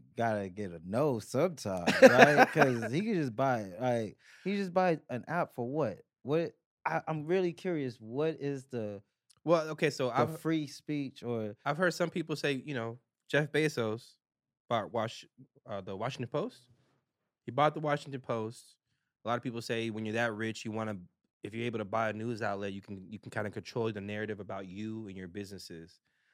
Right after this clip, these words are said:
Speaker 2: by doing that. So the next level to that,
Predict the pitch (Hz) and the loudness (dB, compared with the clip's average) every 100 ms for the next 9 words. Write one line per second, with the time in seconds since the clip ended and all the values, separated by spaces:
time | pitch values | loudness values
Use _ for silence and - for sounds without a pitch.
0 | _ _ _ _ _ - 110 117 104 101 | _ _ _ _ _ -6 0 0 0 -4
1 | 104 143 113 87 69 - _ _ _ _ | -4 -2 -4 -8 -14 -20 _ _ _ _
2 | _ _ - - 123 101 104 120 - - | _ _ -20 -8 -6 -4 -2 -4 -6 -12
3 | 101 139 214 170 135 123 104 92 104 | -2 2 2 0 -4 -4 -4 -4 -8